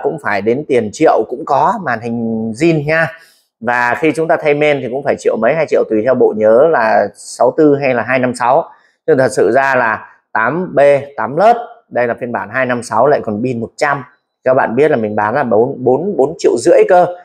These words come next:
chứ không phải là mấy trăm cành như các bạn, à, hay nghĩ hay xem ở những kênh người ta câu view đâu. Nó không có thực tế nhá. Các bạn hãy, ừm, hãy, hãy, hãy tỉnh táo một chút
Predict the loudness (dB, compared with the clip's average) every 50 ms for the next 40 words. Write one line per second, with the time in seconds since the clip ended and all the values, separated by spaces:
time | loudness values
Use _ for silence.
0 | _ _ _ _ _ -8 -8 -6 -4 -4 -6 -4 -4 -4 -4 -4 -4 -4 -2 -2
1 | -4 -4 -2 -2 -2 -2 0 0 0 0 2 2 2 2 2 2 0 0 -2 -2
2 | -2 0 0 -2 -2 -4 -4 -4 -4 -4 -2 -4 -4 -4 -4 -4 -4 -4 -4 -2
3 | -2 -2 -2 0 -2 -4 -4 -6 -6 -2 0 0 0 0 0 -2 0 -2 -2 0
4 | 2 2 2 2 4 4 4 4 6 6 4 4 2 0 -8 -18 _ _ _ _
5 | _ _ _ -10 -10 -8 -8 -6 -4 -2 -4 -4 -4 -8 -6 0 2 2 2 2
6 | 2 2 0 0 -2 -6 -14 _ _ -6 -4 -2 -2 -2 -2 -4 -8 -6 -6 -4
7 | -4 -4 -6 -6 -10 -10 -8 -6 -6 -6 -8 -10 _ _ _ _ _ _ -4 -2
8 | -2 0 0 0 0 0 0 0 2 2 2 2 2 0 0 -2 0 0 0 0
9 | 0 2 0 0 2 2 2 2